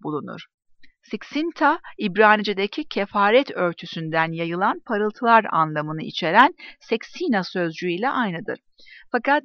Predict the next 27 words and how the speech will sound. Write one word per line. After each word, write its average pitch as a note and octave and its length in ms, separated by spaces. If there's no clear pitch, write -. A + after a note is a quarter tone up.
bizde A3+ 360
Siksinta, B3 760
üzerine G#3+ 560
dört B3 280
İncil F#3+ 440
ve G#3 140
bir C#4 200
küçük - 320
gümüş G#3+ 280
haçın E3 360
konduğu E3 500
ipekle A#3+ 480
örtülü G3+ 540
bir A3 300
taş C#4+ 240
sandık G3+ 360
sehpadır. - 720
Bu D4 140
nedenle F3+ 560
bazen A3 420
haç D#4 240
sehpası F3+ 640
diye E3 200
adlandırılır. C#3+ 720
Fakat A#3 400
bu C#4+ 120
isim - 500